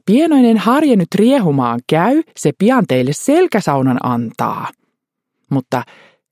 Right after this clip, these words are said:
ei hän ole vihainen. Alva ei koskaan suutu Marikille ja Liisalle. Äiti laittaa makkaroita ja suolaa kinkkua,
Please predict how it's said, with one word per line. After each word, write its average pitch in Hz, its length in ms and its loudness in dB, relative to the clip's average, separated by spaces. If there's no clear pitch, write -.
ei 127 120 -2
hän 117 140 -4
ole 113 220 -4
vihainen. - 580 -8
Alva 123 260 -2
ei 123 100 -4
koskaan 123 420 -6
suutu 127 240 -6
Marikille 123 500 -8
ja 139 140 -10
Liisalle. - 520 -12
Äiti 185 260 2
laittaa 135 360 -2
makkaroita 147 580 -2
ja 127 120 -6
suolaa 143 500 -2
kinkkua, 160 540 -4